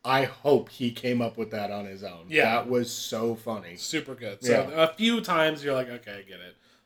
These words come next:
Speaker 2: Uh, most of it worked pretty, pretty perfect.
Speaker 1: Oh,
Speaker 2: Um,
Speaker 1: yeah. The lighter tone for Thor, it's funny because, like, all Marvel movies have these quippy kind of
Speaker 2: Mm-hmm. Yeah, that's what I'm saying,
Speaker 1: <laughs>
Speaker 2: yeah.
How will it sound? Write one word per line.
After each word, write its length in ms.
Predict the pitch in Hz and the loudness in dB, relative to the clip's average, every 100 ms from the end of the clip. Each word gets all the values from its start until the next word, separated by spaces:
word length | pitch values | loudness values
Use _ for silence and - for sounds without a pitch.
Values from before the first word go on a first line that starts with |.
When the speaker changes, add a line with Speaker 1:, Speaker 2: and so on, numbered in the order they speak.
| - | -14
Speaker 2:
Uh, 140 | 107 113 | -14 -2
most 320 | 151 165 165 | 4 4 4
of 60 | 147 | -2
it 120 | 127 | -2
worked 240 | 131 123 _ _ _ | -4 -8 _ _ _
pretty, 380 | 247 214 175 - _ _ - | 4 4 2 -4 _ _ -2
pretty 160 | 185 | -2
perfect. 500 | - 123 113 104 - - | -2 -8 -8 -14 -16 6
Speaker 1:
Oh, 140 | 202 | 8
Speaker 2:
Um, 80 | 139 | 10
Speaker 1:
yeah. 220 | 147 107 - _ _ _ _ - | 8 6 0 _ _ _ _ -14
The 160 | 165 202 | 10 12
lighter 640 | 190 185 220 254 262 254 - | 12 10 8 8 6 4 0
tone 500 | - 175 202 247 254 | -6 2 4 4 2
for 300 | - 196 170 | 0 2 4
Thor, 360 | - - 185 185 | 2 4 6 6
it's 160 | 165 - | 2 6
funny 240 | 202 165 | 6 6
because, 340 | 147 - 165 | 0 -2 4
like, 240 | 165 143 - | 6 6 8
all 300 | 156 156 151 | 12 12 12
Marvel 320 | 139 135 123 | 6 4 4
movies 440 | 120 120 107 107 - | 2 2 -2 -6 -4
have 200 | 107 101 | -6 -4
these 200 | 107 104 | -6 -6
quippy 580 | - 110 - 214 208 - | -8 -6 -4 -4 -6 -8
kind 200 | 202 202 | -10 -8
of 140 | 196 | -6
Speaker 2:
Mm-hmm. 420 | 180 220 - - | 0 2 0 -2
Yeah, 140 | 160 233 | 2 4
that's 180 | 214 156 | 4 2
what 80 | |
I'm 80 | 131 | -2
saying, 320 | 135 123 123 | -4 -4 -6
Speaker 1:
<laughs> 60 | |
Speaker 2:
yeah. 80 | 92 | -8